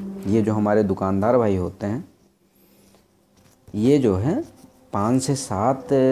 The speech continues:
मिलीलीटर केमिकल को लेके बीस लीटर पानी में मिला देते हैं।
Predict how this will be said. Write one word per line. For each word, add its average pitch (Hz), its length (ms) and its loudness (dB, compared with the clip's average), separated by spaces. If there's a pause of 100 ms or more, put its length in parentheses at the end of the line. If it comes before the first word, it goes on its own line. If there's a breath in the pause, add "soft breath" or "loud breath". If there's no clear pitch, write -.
(880)
मिलीलीटर 113 540 0
केमिकल 101 420 -2
को 98 120 -8
लेके 120 400 -2 (420)
बीस 123 520 -2
लीटर 110 400 -4
पानी 98 400 -4
में 135 140 -2
मिला 101 260 0
देते 90 320 -10
हैं। 104 120 -14